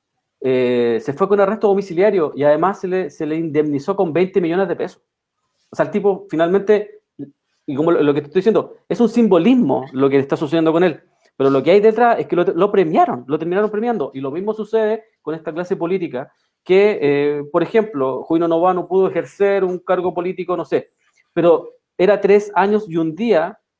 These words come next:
que le iban a impedir ejercer, eh, política.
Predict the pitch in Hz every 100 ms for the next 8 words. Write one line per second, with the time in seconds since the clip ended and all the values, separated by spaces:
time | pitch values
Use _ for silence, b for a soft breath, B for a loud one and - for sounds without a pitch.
0 | _ - 160 180 180 180 143 156 143 220
1 | 180 - _ _ _ _ _ _ _ _
2 | _ _ - 165 147 196 190 - 135 139
3 | 170 165 143 110 85